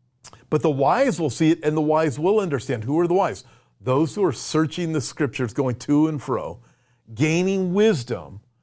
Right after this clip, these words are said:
for the Bible tells us what these things are going to look like. So the wise will understand, and we're gonna know. So we don't have to be afraid.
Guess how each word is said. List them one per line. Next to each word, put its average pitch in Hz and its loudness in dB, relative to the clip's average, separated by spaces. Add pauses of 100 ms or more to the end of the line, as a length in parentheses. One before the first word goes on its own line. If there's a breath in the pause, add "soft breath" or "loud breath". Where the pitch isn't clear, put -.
(220)
for 107 -10
the 95 -8
Bible 123 0
tells 226 0
us 113 -4 (300 soft breath)
what 117 -4
these 123 -2
things 123 -2
are 120 0
going 120 -4
to 143 -10
look 185 -2
like. 113 -10
So 175 -4
the 156 -2
wise 180 0
will 196 0
understand, 170 -6 (400 soft breath)
and 190 4
we're 214 4
gonna 208 0
know. 190 -2
So 131 -2
we 160 4
don't 240 0
have 214 -4
to 233 -4
be 202 -2
afraid. 135 0